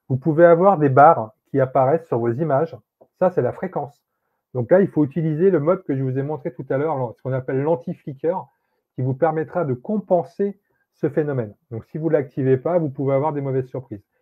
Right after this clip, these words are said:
Mais sinon, l'un ou l'autre, c'est vraiment des choix très personnels. Euh, la discrétion absolue, forcément, bah, ça va être l'obturateur électronique. Maintenant,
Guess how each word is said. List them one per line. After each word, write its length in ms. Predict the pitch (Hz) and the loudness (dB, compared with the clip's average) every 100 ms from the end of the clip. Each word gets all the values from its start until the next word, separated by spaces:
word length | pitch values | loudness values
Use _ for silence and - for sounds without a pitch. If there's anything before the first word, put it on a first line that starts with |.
| _ _ _ | _ _ _
Mais 140 | 131 | -4
sinon, 580 | 127 - 180 185 220 240 _ _ _ _ _ 135 | -4 -4 0 0 -2 -6 _ _ _ _ _ -4
l'un 320 | 127 165 185 | 0 2 2
ou 180 | 165 156 | 2 2
l'autre, 440 | 175 220 - - _ - | 2 2 -6 -20 _ -6
c'est 120 | 139 | -4
vraiment 400 | 131 156 180 196 | -2 -4 -4 -4
des 120 | 147 | -6
choix 180 | 135 165 | -2 -4
très 180 | 170 165 | -4 -6
personnels. 640 | 160 - 147 151 190 135 _ _ _ _ _ | -8 -8 -8 -6 -6 -10 _ _ _ _ _
Euh, 380 | 123 120 120 120 | -10 -8 -8 -6
la 140 | 127 143 | -2 0
discrétion 720 | 180 185 185 180 - - 196 | -2 -2 -2 -2 -6 -4 0
absolue, 640 | 185 - _ 185 180 185 131 | 0 -2 _ 2 2 -2 -8
forcément, 720 | - - - 185 180 175 170 _ _ _ _ _ | -4 -4 -2 -2 -2 -2 -6 _ _ _ _ _
bah, 160 | 135 131 | -4 -2
ça 140 | 151 | 0
va 80 | 139 | 0
être 100 | 135 | 0
l'obturateur 540 | 135 139 131 127 135 | -4 -2 -4 -2 -2
électronique. 580 | 127 117 - 127 180 _ _ _ _ _ - | -2 -2 -6 -8 -10 _ _ _ _ _ -6
Maintenant, 760 | 131 127 135 135 170 196 196 | -4 -2 -2 0 0 0 -4